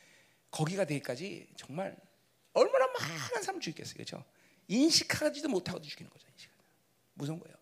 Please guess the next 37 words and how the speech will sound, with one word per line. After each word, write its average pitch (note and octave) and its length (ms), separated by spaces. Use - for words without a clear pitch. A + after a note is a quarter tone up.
그러니까 F#3 300
가난하게 A#3+ 380
사는 F#3 140
게 C3+ 80
최고라니까. - 460
응? A#3 60
하나님 - 220
주신 B3 180
대로 A#3+ 100
사는 G3+ 160
게 F3 60
최고예요, A3 280
그렇죠? A3 360
영혼을 A3+ 300
생각하면 B3+ 580
안 - 180
갖는 F4 200
게 A3+ 60
최고예요. - 320
예. G#2+ 120
어, A#2 60
음. E2 180
자, - 140
가자 E3 280
이 C#3+ 40
말이에요. B2+ 300
그래서 - 160
하나님이 G3 380
마지못해 G#3 500
주시면, E3 340
"아유, - 460
그래, - 180
하나님 - 240
알겠습니다." - 380
그러고 E3 160
받고, - 260
그렇죠? E3+ 260